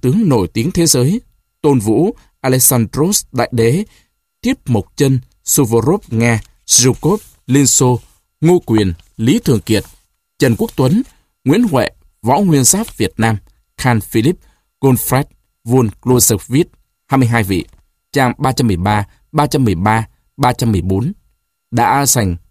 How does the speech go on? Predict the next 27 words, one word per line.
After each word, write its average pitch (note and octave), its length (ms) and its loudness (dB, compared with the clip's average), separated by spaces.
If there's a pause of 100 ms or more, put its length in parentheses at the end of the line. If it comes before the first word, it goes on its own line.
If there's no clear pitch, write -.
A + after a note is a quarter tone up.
(140)
gần A#2+ 140 2
một A2+ 200 0
nghìn A2 260 -2
năm F3 140 0
trăm D#3+ 180 -2
từ G#2+ 320 0
về G2 220 -2 (160)
vị G#2 220 0
tướng D#3 160 0
này. G2 220 0 (600)
Ngoài C#3 280 2
những D#3 120 0
thông G#3+ 140 -2
tin G3 200 -6
cơ F#3+ 140 0
bản, G2+ 280 -2 (220)
sách - 280 -4
này A2 160 0
còn G2 260 -2
cho A#2+ 140 -2
biết F3+ 160 0 (380)
ông A#2+ 300 0
kết G3+ 220 -4
luận A#2 160 -2
rằng F#2+ 240 -2 (380)
chiến D#3+ 180 2
tranh D3 240 0